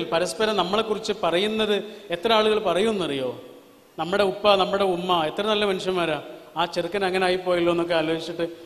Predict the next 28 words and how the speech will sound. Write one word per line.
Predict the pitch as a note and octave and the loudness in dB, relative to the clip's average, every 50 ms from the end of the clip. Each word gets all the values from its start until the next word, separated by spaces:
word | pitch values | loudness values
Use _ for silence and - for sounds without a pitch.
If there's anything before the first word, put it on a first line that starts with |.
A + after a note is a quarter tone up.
| - - | -10 -4
ആളുകൾ | D#3+ D#3+ E3+ F#3 G3+ G#3+ A3 | 0 2 2 2 2 2 0
ഇങ്ങനെ | G#3 G#3+ G#3 G#3 F#3+ | 0 0 0 0 0
പറയുകയൊക്കെ | F3+ E3+ F3 E3+ D#3+ D#3+ D3+ D#3 | 2 2 2 0 0 -4 -6 -6
ചെയ്യും. | C#3 B2+ A#2+ A2+ - - - - - - - - - F3+ | -6 -8 -8 -10 -12 -16 -20 -20 -20 -20 -20 -6 -2 0
അതൊക്കെ | G#3 A#3 A#3 - C4 | 0 2 2 2 4
നമുക്കറിയാം, | A#3 A3 A3 A3+ A3 A3 G3+ F#3+ F#3+ F#3 E3+ | 4 4 4 2 2 2 4 4 4 2 2
അങ്ങനെയൊക്കെ | F3 F#3 F#3 F3+ F3+ E3+ D#3 | 2 0 0 0 0 0 -2
പറയും. | D3 D3 C#3 C3 B2 - - - - - - - - - D#3 | -2 -2 -2 -4 -6 -10 -14 -18 -20 -20 -20 -20 -12 -8 -6
എന്നാൽ | D#3+ E3 F3+ F#3 F#3+ F#3+ | -2 2 2 4 4 4
ഈ | F#3+ F#3+ - | 2 2 2
കയ്യിലുള്ള | F#3+ F3 E3 G3+ A3+ A3+ G#3+ G#3 G3 | 2 2 2 2 2 2 4 4 2
മിഠായി | F#3+ E3+ - - E3+ E3+ E3 E3 | 2 0 -2 0 0 0 0 2
താഴെ | D#3 D3 D3+ D#3 D3+ | 0 0 0 0 -2
ഇടൂല | C#3+ C#3+ C#3 C3 B2+ A#2+ - - - - - - - | -2 -4 -2 -4 -4 -6 -8 -12 -18 -20 -20 -12 -8
ചില | - D3+ D3+ | -6 -4 -4
മനുഷ്യന്മാർ. | D3 D3 C#3 C3 - C#3+ C3+ C3 B2+ A#2 A#2 A#2+ - - - - - - - - - - | -4 -4 -4 -6 -6 -6 -6 -4 -4 -6 -6 -8 -10 -12 -18 -20 -20 -20 -20 -20 -12 -4
അതാണ് | E3+ F#3 G#3 G#3+ A3 | -2 0 2 2 2
ഈ | G#3+ F3+ | 2 2
അടിമത്തം. | - E3+ F#3 F#3+ F#3+ F#3 - E3 B2+ B2 - - - - - - - - - _ _ F3 | 2 0 0 0 -2 -2 -2 -4 -6 -6 -8 -16 -18 -20 -20 -20 -20 -20 -20 _ _ -10
നമ്മളതിനങ്ങ് | F3 G3+ G#3+ G#3+ A3 A3 A3 A3 G#3+ | -4 -2 -2 0 0 0 0 0 0
അടിമയായി | F#3+ E3+ D#3+ F3+ G3 G#3 G#3+ G#3 G3+ G3+ G3+ | 0 0 0 -2 0 0 0 0 0 -2 -2
പോവുക | G3 F3+ E3 D#3 | -2 -2 -2 -2
ചെയ്യുക. | D3+ - D#3+ C3+ C3 B2+ A#2+ A#2+ - - - - - - - - - - - - - - - - | -2 -4 -4 -4 -4 -6 -6 -8 -12 -18 -20 -20 -20 -20 -20 -20 -20 -20 -20 -20 -20 -16 -8 -4
അതുകൊണ്ടാണ് | D3 E3 G3 G#3+ A3 A3+ A3 A#3 A3+ | -2 0 0 2 2 2 2 2 0
തെറ്റായ | A3+ - - A3+ G#3+ A3 A#3 | -2 0 2 4 4 4 4
ശീലങ്ങളിലേക്ക് | A3+ A3+ A3 G#3 G#3 G#3 G#3+ G#3+ G#3 G3+ G#3 G3+ G#3 G3 | 2 0 0 0 2 2 2 2 2 4 2 2 2 0
കുടുങ്ങരുത് | G3+ G3 F#3 G3 G3+ G#3+ G#3+ G#3+ G#3+ G#3+ | 0 0 0 0 2 2 2 4 4 2
കേട്ടോ | G3 F3+ - F#3+ F#3+ | 2 2 2 2 2